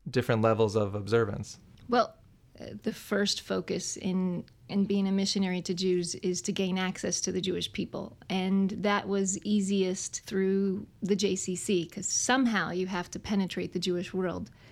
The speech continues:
Speaker 2: The way I did that was by attending classes in the J C C. I would volunteer for events. Uh, there happens to be no screening process for this.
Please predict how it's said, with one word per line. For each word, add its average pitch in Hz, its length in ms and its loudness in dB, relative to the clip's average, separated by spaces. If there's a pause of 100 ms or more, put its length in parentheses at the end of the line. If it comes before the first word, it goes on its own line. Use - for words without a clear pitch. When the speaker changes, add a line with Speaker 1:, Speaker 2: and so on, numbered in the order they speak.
(140)
Speaker 2:
The 202 160 2
way 185 220 2
I 185 160 4
did 180 280 0
that 170 280 -2
was 180 280 -2
by 170 200 -4
attending 180 580 0
classes 180 500 -4
in 196 100 -2
the 180 80 -2
J 180 180 0
C 180 240 -4
C. 190 460 0 (480)
I 180 220 -2
would 180 520 -2 (100)
volunteer 190 800 2
for 185 240 -2
events. 185 680 -2
Uh, 165 380 -6
there 180 120 -6
happens 190 280 -6
to 185 100 -6
be 185 100 0
no 180 140 -2
screening 190 480 2
process 190 540 -4
for 196 160 -4
this. 190 380 -4